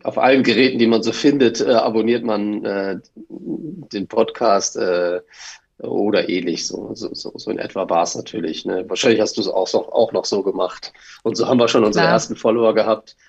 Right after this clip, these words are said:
Speaker 1: Ähm, dann haben wir angefangen, ähm, die ersten Folgen zu veröffentlichen. Und dann habe ich, ehrlich gesagt, gar nicht hingeguckt. Und jetzt so, ich glaub, vor ein paar Monaten habe ich das erste Mal in diese, ähm, Auswertung geschaut. Die,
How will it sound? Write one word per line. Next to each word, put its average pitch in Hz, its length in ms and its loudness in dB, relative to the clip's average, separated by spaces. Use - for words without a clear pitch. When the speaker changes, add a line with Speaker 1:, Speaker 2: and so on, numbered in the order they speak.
Speaker 1:
Ähm, 95 360 -2
dann 98 120 -2
haben 107 140 0
wir 98 120 4
angefangen, 101 720 -2
ähm, 92 440 -4
die 101 100 2
ersten 104 300 -2
Folgen 107 640 2
zu 113 140 -6
veröffentlichen. 101 920 -4
Und - 160 -2
dann 98 120 0
habe 95 160 0
ich, - 260 -6
ehrlich 90 220 -6
gesagt, - 560 -8
gar 85 140 -6
nicht 87 140 -6
hingeguckt. 87 640 -6
Und - 240 -12
jetzt 104 320 -2
so, 107 500 4
ich - 160 -8
glaub, 98 300 2
vor 95 280 2
ein 90 80 -2
paar 110 220 0
Monaten 110 440 4
habe 101 120 -2
ich 101 100 -4
das - 80 -10
erste 107 360 -2
Mal 98 280 0
in 101 120 -2
diese, 92 580 -4
ähm, 90 600 -4
Auswertung 110 880 2
geschaut. 104 720 0
Die, - 140 -12